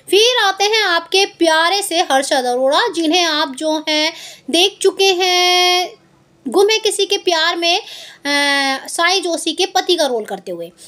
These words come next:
फिर आते हैं आपके प्यारे हर्षद चोपड़ा, जिन्हें ये रिश्ता की वजह से, जो है, नॉमिनेट किया है। फिर आते हैं आपके नकुल मेहता, जिन्हें बड़े अच्छे लगते को नॉमिनेट किया है।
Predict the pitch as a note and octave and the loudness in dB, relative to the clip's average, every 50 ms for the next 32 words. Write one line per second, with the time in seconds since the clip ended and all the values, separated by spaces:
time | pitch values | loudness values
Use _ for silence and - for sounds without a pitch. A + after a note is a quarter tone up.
0 | - _ _ - - F#4+ G#4+ A4+ B4+ C5+ C5+ A#4+ G4+ F#4+ G4 G#4 G#4 G4+ G#4+ G#4 | -20 _ _ 0 2 4 4 4 4 4 2 2 0 0 0 -2 -2 -2 0 -2
1 | F#4+ F4+ F4 F4 F4+ F4+ - - F4+ F4+ F4+ F4+ F4+ E4 D4+ D4 D4 D4 D4+ D#4+ | -2 -2 -2 -2 -4 -4 -2 0 2 2 2 2 0 0 0 0 2 2 0 0
2 | D#4+ C#4+ B3+ A#3 - C#4 C4+ C4 - D#4 C4+ C4+ C#4 C#4+ D#4 F4+ A#4 C#5+ - - | 0 -2 -4 -4 -4 -6 -6 -4 -2 2 2 2 2 2 0 0 0 -2 -4 -2
3 | - D#4+ D#4 E4 E4 D4+ D#4 D4+ D4 D4+ D4+ - - E4+ E4 D#4+ D#4 - D#4 D4+ | 0 0 2 2 2 0 0 -2 -2 -4 -4 -4 -4 -4 -4 -4 -4 -6 -6 -6
4 | D4+ D4+ D4+ C#4 C#4+ C4+ C4 C#4 C4+ C4+ - G4 C5 - - - - - - - | -2 -2 0 2 2 0 0 0 -2 -2 0 -2 -2 -2 -6 -12 -20 -20 -20 -20
5 | _ - A#3+ C#4+ C#4+ C#4+ F#4 G4 F4+ E4 D4 C4+ C4 B3 A#3+ G#3+ F#3+ - - A3 | _ -2 0 0 0 2 0 -2 -2 -2 -4 -4 -4 -6 -6 -8 -8 -10 -10 -10
6 | G3 F#3 F3+ F3 F3+ - - - - - _ - - F#4+ G#4+ A#4+ C5+ C#5 C#5 B4 | -8 -8 -10 -12 -16 -18 -20 -20 -20 -20 _ 0 2 4 4 4 4 4 2 0
7 | A#4 A#4 A#4+ A#4+ B4 B4+ B4 A4+ G4+ G4 G4 - G#4+ A4 G4+ F#4+ F4 D#4 - - | 0 0 0 0 2 2 2 2 2 0 0 0 2 2 2 2 0 -2 0 0
8 | G4+ G4+ F4 D#4 C#4 - C#4+ C#4+ - D#4 E4+ A#4 C5 F#4 - F4 E4+ F4 F#4+ C#4 | 0 2 2 0 0 -4 -4 -2 0 0 0 0 0 -2 -2 0 0 0 0 0
9 | C#4 D#4 D#4 F4 F4 E4+ E4+ - - E4+ D#4 C#4 C4 - - D4+ C#4+ C#4+ E4+ F4 | 2 2 2 2 2 0 -2 -2 -2 0 0 0 -2 -2 -2 -2 -2 0 0 0
10 | D#4+ D4 B3+ B3 B3 A#3 A3+ G#3 F3+ - - - F#3+ F3+ E3 D#3+ | 0 0 -2 -2 -4 -6 -6 -8 -10 -12 -12 -10 -10 -10 -10 -12